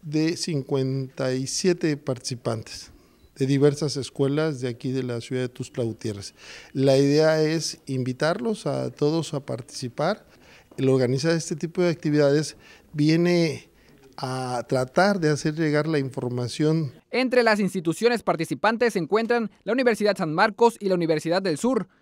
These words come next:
Speaker 2: Los participantes compitieron en pruebas de conocimiento y argumentación jurídica.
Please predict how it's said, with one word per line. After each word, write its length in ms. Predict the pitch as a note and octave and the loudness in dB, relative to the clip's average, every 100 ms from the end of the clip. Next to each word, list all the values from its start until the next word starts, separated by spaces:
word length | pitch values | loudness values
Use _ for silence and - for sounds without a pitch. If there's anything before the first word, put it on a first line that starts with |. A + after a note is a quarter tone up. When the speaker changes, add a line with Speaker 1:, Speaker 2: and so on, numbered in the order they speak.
| _ _ - | _ _ -6
Speaker 2:
Los 120 | G#3+ | -2
participantes 560 | C4 A3+ G#3+ G3 A#3 G#3+ | 2 2 0 0 -2 -2
compitieron 480 | F#3 D#3+ G#3 A#3 | -2 -2 -2 0
en 100 | F3 | -2
pruebas 260 | D#3 A3+ A3 | 0 0 0
de 80 | G3+ | 0
conocimiento 720 | D#3+ D3 D#3 A3+ A3+ B3+ A#3+ | -2 -2 -2 -2 4 4 4
y 80 | C4 | 4
argumentación 500 | C4 G#3+ C#3+ C3 C#3+ | 2 2 -2 -4 0
jurídica. 640 | F#3+ F3+ A#2+ A#2 A#2+ B2+ | 2 2 0 -6 -8 -10